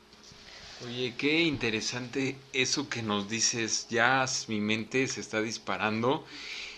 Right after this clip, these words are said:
Y bueno, este, como tenemos en este programa el tiempo limitado,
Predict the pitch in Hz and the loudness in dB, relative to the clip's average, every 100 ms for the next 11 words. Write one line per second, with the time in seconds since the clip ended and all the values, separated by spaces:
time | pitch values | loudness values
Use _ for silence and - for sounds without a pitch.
0 | - - 117 120 120 120 117 165 165 139 | -12 -6 -4 -2 0 0 6 8 8 6
1 | 123 120 - - - 95 - - 95 - | 4 0 -12 -12 -8 -4 -4 -2 -2 2
2 | 123 135 165 208 214 156 - - - 110 | 4 6 6 6 4 4 0 -6 -8 -6
3 | 120 127 120 107 107 98 104 95 101 110 | -6 -4 -6 -6 -4 -2 -2 -4 -2 0
4 | 110 107 107 98 92 90 85 - - 156 | 0 0 2 4 4 2 -2 -12 -2 2
5 | 165 104 - 110 107 107 107 | 4 4 6 6 8 8 6